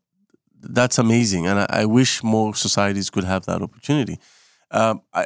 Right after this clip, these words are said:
I think the Global Compact will allow Canada and, and like-minded countries to have that conversation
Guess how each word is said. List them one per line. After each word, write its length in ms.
I 60
think 220
the 80
Global 340
Compact 400
will 180
allow 360
Canada 500
and, 260
and 180
like-minded 520
countries 360
to 100
have 200
that 180
conversation 720